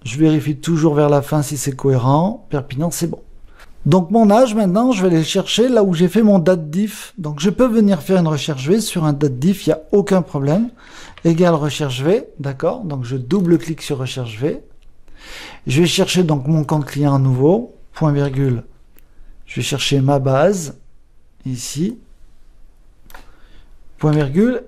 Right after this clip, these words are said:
Moi, je vais aller chercher mon âge ici en colonne N. Je sais que la J, c'est la dixième.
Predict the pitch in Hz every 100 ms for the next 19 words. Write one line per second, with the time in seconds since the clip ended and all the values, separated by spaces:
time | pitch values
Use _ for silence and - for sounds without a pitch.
0 | - 165 202 226 160 190 - 185 202 208
1 | 208 220 170 160 208 185 196 190 190 180
2 | 147 135 123 185 226 220 196 165 170 233
3 | - 165 147 139 139 139 170 240